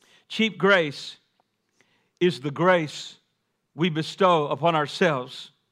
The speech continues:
Cheap grace is the preaching of forgiveness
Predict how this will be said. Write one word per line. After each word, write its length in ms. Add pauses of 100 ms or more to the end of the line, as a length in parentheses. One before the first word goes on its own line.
(480)
Cheap 300
grace 560 (400)
is 220
the 100
preaching 420
of 140
forgiveness 800